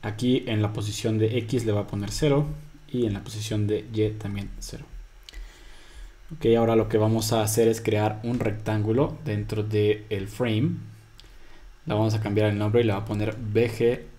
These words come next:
eh, como referencia de background. Voy a checar que llegue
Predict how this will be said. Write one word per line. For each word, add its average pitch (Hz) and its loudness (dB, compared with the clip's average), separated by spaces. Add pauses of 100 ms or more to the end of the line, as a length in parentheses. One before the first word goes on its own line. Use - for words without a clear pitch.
(180)
eh, 101 -4
como 104 -4
referencia 107 2
de 110 8
background. 104 -4 (1080)
Voy 110 2
a 107 2
checar 107 -4
que 113 2
llegue 104 2